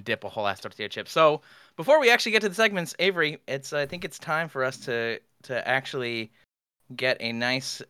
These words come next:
uh, dip here. Mine is a little bit solidified now that it's been hot, but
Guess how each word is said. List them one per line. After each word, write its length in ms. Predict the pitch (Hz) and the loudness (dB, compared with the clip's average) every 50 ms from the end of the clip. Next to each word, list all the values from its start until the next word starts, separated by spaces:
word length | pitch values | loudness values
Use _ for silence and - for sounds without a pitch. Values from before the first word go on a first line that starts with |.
| - | -10
uh, 60 | 98 107 107 107 | -10 -10 -10 -4
dip 220 | - 131 135 135 | -2 -2 -2 -2
here. 380 | - - 113 101 98 107 123 - _ _ | -4 -6 -2 -2 -2 -2 -2 -6 _ _
Mine 220 | - 113 135 165 170 | -6 -2 -2 -2 -2
is 100 | 147 139 | -4 -6
a 60 | 135 | -4
little 180 | 131 143 143 127 | -4 -2 -2 -2
bit 120 | - - | -4 -6
solidified 520 | - - 113 120 127 127 - 110 98 92 | -6 -8 -8 -8 -8 -6 -2 -2 -2 0
now 160 | 95 98 95 95 | 0 -2 -4 -4
that 80 | 95 | -4
it's 120 | 95 - - | -6 -8 -10
been 120 | 107 98 | -8 -4
hot, 240 | 104 107 98 92 - | -2 0 0 0 0
but 140 | 107 - | -2 -4